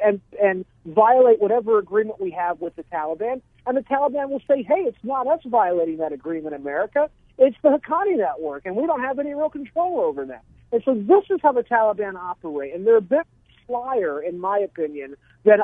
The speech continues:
isis, 'cause isis was in your face. They were coming for you no matter what. But the Taliban is very manipulative, and they like to hide behind other groups. But they're all, they're all threatening us in the same way. And now you're right. Afghanistan is now laden with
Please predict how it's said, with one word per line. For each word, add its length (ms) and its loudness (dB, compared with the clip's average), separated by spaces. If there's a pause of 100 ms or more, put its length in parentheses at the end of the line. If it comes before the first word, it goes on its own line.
isis, 460 4
'cause 160 -2
isis 380 2
was 160 -4
in 140 6
your 120 0 (100)
face. 280 -4
They 100 0
were 80 0
coming 400 -8
for 120 -6
you 120 -6
no 100 -14
matter 240 -8
what. 300 -6 (260)
But 120 0
the 80 6
Taliban 580 -2
is 100 -6
very 220 -2
manipulative, 720 -4
and 120 -4
they 100 -4
like 220 -2
to 80 -8
hide 580 -6 (320)
behind 640 -2
other 300 -2
groups. 440 -8 (280)
But 120 -4
they're 100 0
all, 240 2
they're 200 0
all 200 6 (100)
threatening 380 -6
us 140 -14
in 80 -12
the 160 -8
same 240 -6
way. 320 -4
And 160 -10
now 200 -6
you're 180 -10
right. 320 -4 (360)
Afghanistan 840 -2
is 120 -8
now 200 -4
laden 560 -2
with 160 0